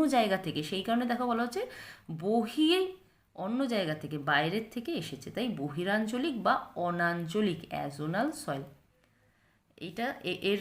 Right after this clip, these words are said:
আহ, উদাহরণ হলো ওই বললাম পলল,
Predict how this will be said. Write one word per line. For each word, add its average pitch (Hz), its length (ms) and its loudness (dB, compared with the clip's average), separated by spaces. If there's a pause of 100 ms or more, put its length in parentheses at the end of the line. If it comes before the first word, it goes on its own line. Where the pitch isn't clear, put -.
আহ, 165 240 2
উদাহরণ 208 320 2
হলো 247 220 4 (280)
ওই 254 140 0
বললাম 214 320 4 (1080)
পলল, 185 440 -4